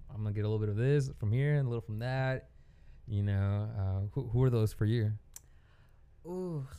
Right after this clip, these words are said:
Speaker 2: there's a lot.
Speaker 1: Give me
Speaker 2: My
Speaker 1: a good, a good, I guess, four or five.
Speaker 2: Four or five? Okay. Ooh. My, my mother, for once.
Speaker 1: Okay.
Speaker 2: For once.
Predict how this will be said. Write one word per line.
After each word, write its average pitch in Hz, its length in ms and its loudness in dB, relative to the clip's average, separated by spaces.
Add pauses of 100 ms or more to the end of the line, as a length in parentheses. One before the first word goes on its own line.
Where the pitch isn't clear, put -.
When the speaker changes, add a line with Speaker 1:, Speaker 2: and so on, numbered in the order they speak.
(180)
Speaker 2:
there's 156 340 -10
a - 20 -12
lot. 127 500 -10 (640)
Speaker 1:
Give 147 180 4
me 190 160 2
Speaker 2:
My 185 60 0
Speaker 1:
a 151 40 2
good, 120 320 2
a 123 80 -2
good, 123 220 -2 (220)
I 110 80 -6
guess, 107 160 -4
four 110 320 -4
or 107 40 -6
five. 110 320 -10 (480)
Speaker 2:
Four 165 180 -14
or 175 40 -14 (100)
five? 151 420 -10 (420)
Okay. 147 380 -16 (200)
Ooh. 147 240 -12 (960)
My, 185 200 -6 (160)
my 151 180 -4
mother, 143 540 -6
for 180 100 -10
once. 156 680 -12
Speaker 1:
Okay. 95 300 -6
Speaker 2:
For 156 80 -2
once. 139 440 -8